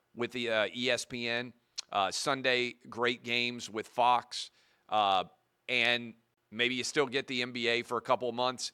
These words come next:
and then you just bail." Sports is very seasonal. The ratings reflect it. I always said when I did sports talk radio full time, and I still tell my guys at Outkick, we got two seasons. There's football season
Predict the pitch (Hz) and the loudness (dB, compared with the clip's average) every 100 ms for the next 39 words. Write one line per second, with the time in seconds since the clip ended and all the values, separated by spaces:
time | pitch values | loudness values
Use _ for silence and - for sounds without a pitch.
0 | _ 139 185 226 196 120 156 220 180 - | _ -6 -6 -6 -8 -6 -6 -6 -8 -14
1 | _ _ _ _ _ _ _ _ _ _ | _ _ _ _ _ _ _ _ _ _
2 | - - 220 269 233 190 151 180 185 147 | -10 -2 2 2 0 -4 -2 0 0 0
3 | - 165 139 113 - - 139 135 143 170 | -4 -4 -6 -10 -12 -4 -2 2 2 2
4 | 185 180 139 147 - 131 127 - - _ | 0 -4 -6 -6 -4 -2 -4 -6 -20 _
5 | _ _ _ _ _ _ _ _ 120 143 | _ _ _ _ _ _ _ _ 4 6
6 | 175 185 180 - 170 151 147 131 123 143 | 6 6 4 0 0 0 0 -2 -2 -6
7 | 120 - 156 147 160 131 135 135 139 127 | -6 -4 -4 -2 0 0 2 0 2 0
8 | 110 120 104 104 98 104 110 110 - 156 | 0 -4 -4 -2 -2 -2 -4 -4 0 0
9 | 143 147 127 120 113 117 117 104 104 123 | 2 2 2 0 2 2 2 0 0 2
10 | 156 - 90 82 - _ _ _ _ _ | 0 -2 -6 -6 -10 _ _ _ _ _
11 | 135 202 202 - 196 - 151 120 - - | 0 2 2 -2 -2 -4 -6 -6 -12 -16
12 | - - _ _ _ - 123 - - 196 | -18 -18 _ _ _ -2 0 0 2 2
13 | 196 180 180 - 190 165 175 175 | 4 4 4 0 -2 -4 -6 -6